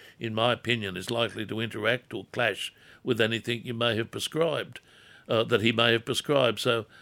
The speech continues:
think of ginger. You can get that from your health ru-, uh, food store or pharmacy, or make it up yourself. Um,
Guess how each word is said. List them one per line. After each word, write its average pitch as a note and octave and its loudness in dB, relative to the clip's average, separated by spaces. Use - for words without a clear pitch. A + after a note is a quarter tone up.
think F#3 4
of E3 2
ginger. C#3+ 4
You D#3 0
can B2 -4
get C3 4
that C3 2
from B2 -8
your A2+ 0
health B2+ 2
ru-, A#2+ -2
uh, A#2+ -8
food B2+ 0
store A#2 0
or G#2 -2
pharmacy, C3+ -2
or A#2+ 0
make A2+ 4
it A#2 2
up A2+ 4
yourself. D3 0
Um, A2+ 4